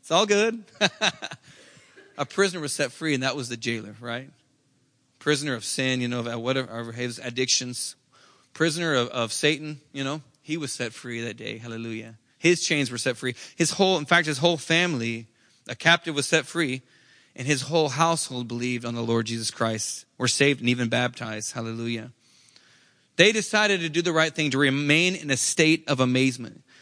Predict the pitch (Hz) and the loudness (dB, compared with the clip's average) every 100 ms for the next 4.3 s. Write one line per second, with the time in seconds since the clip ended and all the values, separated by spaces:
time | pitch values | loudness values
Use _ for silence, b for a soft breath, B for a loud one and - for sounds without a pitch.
0 | b - 208 220 208 175 - 165 190 160 | b 2 4 4 4 2 4 6 6 4
1 | 127 123 143 117 185 160 120 - - B | 2 2 2 4 4 4 0 -8 -10 B
2 | B - 214 220 208 208 196 - - 170 | B 2 6 6 4 0 -2 -8 2 2
3 | 165 170 - - 127 123 - 120 - - | 4 -2 -2 -2 -2 -2 -6 -12 -12 -10
4 | - - - | -10 -10 -16